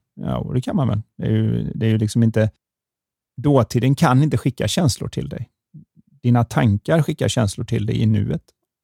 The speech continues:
Och sen verkar det som dåtid för att dina tankar nu är om då.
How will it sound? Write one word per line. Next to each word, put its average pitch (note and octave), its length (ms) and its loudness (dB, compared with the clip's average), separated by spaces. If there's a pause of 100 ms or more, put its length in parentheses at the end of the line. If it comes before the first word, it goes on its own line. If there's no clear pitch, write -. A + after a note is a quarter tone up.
(600)
Och A#2 100 -4
sen A2+ 240 2
verkar B2+ 440 0
det F#3 100 4
som A#2 140 4
dåtid A2+ 380 0
för A2+ 80 -2
att G#2 60 0
dina G#2+ 200 0
tankar B2 360 2
nu D3 400 4
är G#2+ 180 2
om A2+ 200 4
då. G#2 240 -2